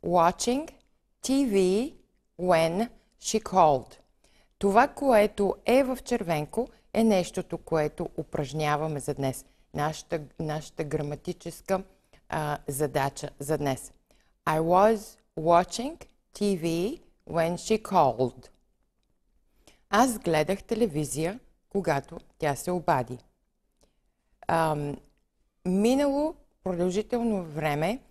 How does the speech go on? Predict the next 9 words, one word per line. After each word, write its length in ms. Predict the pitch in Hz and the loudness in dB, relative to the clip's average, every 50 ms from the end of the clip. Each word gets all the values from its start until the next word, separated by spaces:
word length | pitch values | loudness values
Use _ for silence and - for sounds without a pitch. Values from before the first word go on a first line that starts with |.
| _ _ _ _ | _ _ _ _
се 180 | - - 254 254 | -4 -2 -2 0
превежда 840 | - - 214 202 165 160 180 185 185 180 147 - - 147 147 165 | 0 0 -2 -2 0 0 0 2 2 0 -2 -6 -6 -6 -6 -6
на 160 | 190 196 175 147 | -6 -6 -8 -6
български 680 | 139 151 143 143 143 156 151 - - - 214 233 247 - - _ _ _ | -4 -4 -4 -4 -4 -6 -8 -8 -8 -4 -4 -4 -4 -6 -18 _ _ _
с 180 | - - 208 - | -10 -10 -8 -4
нашето 500 | 190 170 165 165 - - - - 165 156 - - _ _ _ - | -4 -4 -4 -4 -6 -10 -10 -8 -8 -8 -8 -14 _ _ _ -16
минало 640 | 151 160 170 185 185 185 180 175 175 180 185 202 202 _ _ _ _ - | -12 -8 -6 -4 -4 -2 -4 -4 -4 -4 -6 -6 -8 _ _ _ _ -10
несвършено 1120 | 160 165 170 165 165 156 - - - 151 143 160 175 165 - - - 165 156 156 160 165 - _ _ _ - | -6 -2 -2 -2 -2 -2 -6 -12 -12 -8 -2 -2 -2 -2 -4 -6 -8 -6 -6 -6 -8 -10 -14 _ _ _ -16
време. 520 | 143 135 135 147 143 135 131 123 120 117 | -12 -8 -4 -4 -2 -2 -4 -6 -8 -10